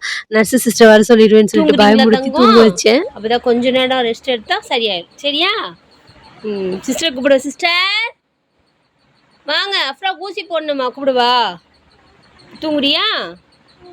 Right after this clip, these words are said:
Speaker 2: தூங்கு, என் தங்கச்சி சரியாயிடுச்சு. சரியா? ஆ, ஓகே.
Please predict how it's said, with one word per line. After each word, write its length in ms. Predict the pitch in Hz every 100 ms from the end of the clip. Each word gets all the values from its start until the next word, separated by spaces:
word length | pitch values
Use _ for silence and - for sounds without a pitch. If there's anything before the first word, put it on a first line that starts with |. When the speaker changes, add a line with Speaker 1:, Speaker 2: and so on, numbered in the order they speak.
| - - 220
Speaker 2:
தூங்கு, 320 | 262 220 180
என் 80 | 180
தங்கச்சி 420 | 202 214 208 -
சரியாயிடுச்சு. 380 | 196 214 190 170
சரியா? 360 | - 220 285 392 440 359 226 190 190 - _ _ _ _ 196
ஆ, 20 |
ஓகே. 480 | 208 294 - 415